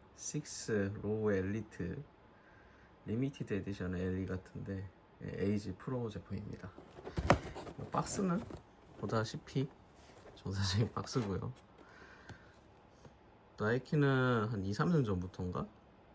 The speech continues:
축구화의 남자, 여자 사이즈를 이렇게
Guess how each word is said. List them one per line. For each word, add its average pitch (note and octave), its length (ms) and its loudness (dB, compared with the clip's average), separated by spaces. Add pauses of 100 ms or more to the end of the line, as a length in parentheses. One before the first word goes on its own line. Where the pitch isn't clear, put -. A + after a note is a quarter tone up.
(200)
축구화의 D#3 640 2
남자, G2+ 360 4
여자 B2 220 6
사이즈를 A#2 640 0
이렇게 F#2 320 -4